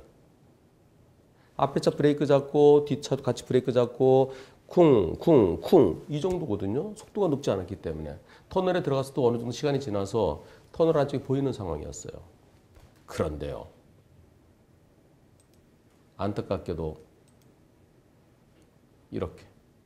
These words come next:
이게 뭔가요? 뭔가가 뚫고 들어왔습니다. 뚫고 들어왔고 저길 뚫고 들어오면 어떻게 되나요? 운전자죠, 운전자. 운전자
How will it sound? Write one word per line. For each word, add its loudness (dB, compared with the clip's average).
이게 -2
뭔가요? -4
뭔가가 4
뚫고 0
들어왔습니다. -6
뚫고 0
들어왔고 -2
저길 0
뚫고 -4
들어오면 2
어떻게 -8
되나요? -6
운전자죠, 6
운전자. -2
운전자 4